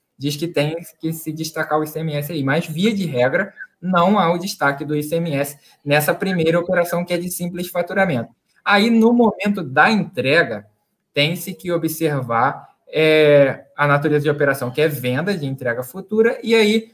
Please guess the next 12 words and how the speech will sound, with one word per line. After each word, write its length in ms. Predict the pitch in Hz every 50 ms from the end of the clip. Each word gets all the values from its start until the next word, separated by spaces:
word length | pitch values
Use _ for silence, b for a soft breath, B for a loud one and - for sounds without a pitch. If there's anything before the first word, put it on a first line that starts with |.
| _ _
vão 200 | _ 175 202 202
ser 180 | 202 - 208 214 208
códigos 460 | 208 - 202 196 196 202 202 202 202
distintos. 640 | 180 180 220 226 - - - 170 156 135 127 - -
Se 80 | - 208
eu 40 | 233
estiver 280 | 247 - 254 247 220
falando 760 | 220 - - 196 175 160 135 131 131 127 123 117 113 117 113 _ _ _ _ _ _ _ _ _ -
de 160 | 135 139 160
um 160 | 160 165 160
produto 640 | 160 175 165 160 143 147 151 196 240 247 240 254 226
industrializado 1300 | 196 185 180 170 - 110 110 - - - 151 147 135 127 123 117 107 101 113 113 120 147 175 151 110 101